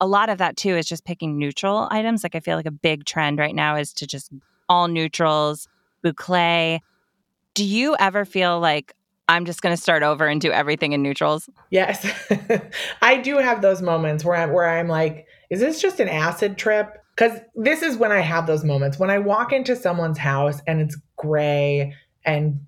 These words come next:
Speaker 2: beige and white and, like, neutrals, <laughs> I'm like, "It's so calm in here and it's so serene. Did we really do this wrong?" So it's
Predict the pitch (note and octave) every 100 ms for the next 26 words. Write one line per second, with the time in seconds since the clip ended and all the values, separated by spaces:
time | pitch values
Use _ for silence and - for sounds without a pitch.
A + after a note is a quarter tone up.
0 | - D3+ C#3+ C#3 C#3 C#3 C#3 C#3+ C#3+ C#3+
1 | C3+ C3 C3 A#2+ - D3+ D3 C#3+ C3+ B2+
2 | - _ G#3 F3+ D#3 D#3 C3+ C3 E3 G#3+
3 | A3+ - - _ _ _ _ E3 E3 E3
4 | D#3 D3+ E3 - A3+ A#3 - F3+ G3 F#3
5 | D3 B2+ B2+ G#2+ B1+ - _ D3+ D#3 D3
6 | - F3 F3 F3+ F3+ F3 E3+ - _ _
7 | _ - - F3+ E3+ E3+ D3+ B2 A#2+ C3
8 | D#3 E3 G#3 G3+ G#3+ G#3+ F#3+ G3+ F#3+ F#3
9 | G3 F#3+ F#3+ F#3+ F#3+ - - _ G#3 G3+
10 | G3+ G#3+